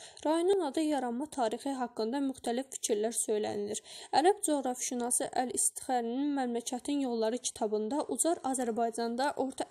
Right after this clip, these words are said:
əsr şəhəri kimi qeyd olunur. On beşinci əsrdə yaşamış Azərbaycan şairi Bədir Şirvaninin yazılarında da Ucar sözünə rast gəlinir.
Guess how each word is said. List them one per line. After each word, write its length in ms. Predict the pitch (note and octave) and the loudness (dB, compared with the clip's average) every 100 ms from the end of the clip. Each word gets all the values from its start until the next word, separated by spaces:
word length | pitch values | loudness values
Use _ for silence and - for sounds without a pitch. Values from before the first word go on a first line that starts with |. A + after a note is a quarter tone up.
| G3+ | 0
əsr 220 | - C4 | 0 0
şəhəri 280 | A#3+ A#3+ A#3 | -2 0 -2
kimi 300 | - A#3 C4+ C#4 | -2 -2 -2 0
qeyd 260 | B3 - | -2 -2
olunur. 320 | - G#3 A3+ - - - - - - | -4 -4 -6 -8 -14 -12 -12 -12 -8
On 220 | - E4+ F#4+ | 0 4 4
beşinci 240 | G4 A4+ | 4 4
əsrdə 380 | - C#4+ B3+ C4 | 4 4 0 0
yaşamış 400 | C4 C4 C4 - C4 | 0 -2 -4 0 0
Azərbaycan 560 | B3+ B3 A#3+ A3+ B3+ B3 | 0 0 0 0 -2 -2
şairi 360 | B3 A#3 A#3 C4 C#4+ | 0 0 0 -2 -2
Bədir 340 | C#4 B3 A3 - - | 0 -2 -4 -8 -8
Şirvaninin 760 | - A#3 A#3 A3+ A3+ A3+ C4+ C#4 | -4 0 0 2 2 0 0 0
yazılarında 640 | C4 A3+ A3+ G#3+ G#3+ C4+ A3+ | 2 2 2 2 0 -2 0
da 120 | D4+ | 0
Ucar 300 | - - C#4+ | 2 2 2
sözünə 380 | - G#3 A3 G#3 | 2 0 0 0
rast 260 | A3 - | 0 0
gəlinir. 400 | G#3+ G#3 G3+ G#3+ | 0 -2 -2 -4